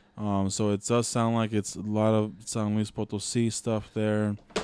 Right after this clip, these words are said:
Uh, excuse me there. Um, they have some, um,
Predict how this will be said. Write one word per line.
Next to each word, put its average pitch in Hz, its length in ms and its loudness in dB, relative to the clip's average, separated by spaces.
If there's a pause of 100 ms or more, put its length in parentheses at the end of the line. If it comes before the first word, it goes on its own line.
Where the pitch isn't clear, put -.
(580)
Uh, 95 120 -4
excuse 101 380 -4
me 101 80 4
there. 107 340 4 (440)
Um, 98 520 2
they 101 80 4
have 107 200 2
some, 104 360 4
um, 98 640 2